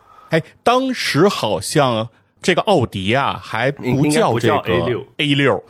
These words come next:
Speaker 2: 对。
Speaker 1: 当时我印象中，我们那会儿家里单位这个车啊，有一个比较贵的奥迪，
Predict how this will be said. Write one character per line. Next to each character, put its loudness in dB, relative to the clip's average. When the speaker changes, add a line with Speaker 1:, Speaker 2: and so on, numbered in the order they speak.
Speaker 2:
对。 -2
Speaker 1:
当 0
时 0
我 4
印 0
象 2
中， 0
我 0
们 -6
那 2
会 -2
儿 0
家 -2
里 -8
单 -2
位 2
这 -8
个 -2
车 -4
啊， -2
有 0
一 0
个 2
比 -2
较 4
贵 4
的 -2
奥 0
迪， -10